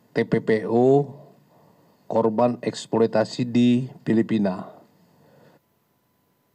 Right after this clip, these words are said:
Bureau of Immigration Philippine atau B I Filipina telah mengizinkan dua ratus empat puluh korban W N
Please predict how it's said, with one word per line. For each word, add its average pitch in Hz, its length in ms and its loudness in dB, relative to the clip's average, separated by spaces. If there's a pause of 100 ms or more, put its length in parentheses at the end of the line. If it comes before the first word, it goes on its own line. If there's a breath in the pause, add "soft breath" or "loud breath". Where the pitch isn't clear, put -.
(3000)
Bureau 139 560 4
of - 400 -2
Immigration 127 800 2
Philippine 127 560 2
atau 117 400 0
B 113 200 2
I 117 220 0
Filipina 113 640 0
telah 113 560 -4
mengizinkan 113 1120 0 (380 soft breath)
dua 113 580 4
ratus 139 540 0
empat 120 400 -2
puluh 120 480 2 (420 loud breath)
korban 123 800 2 (1120 soft breath)
W 120 80 2
N 120 320 0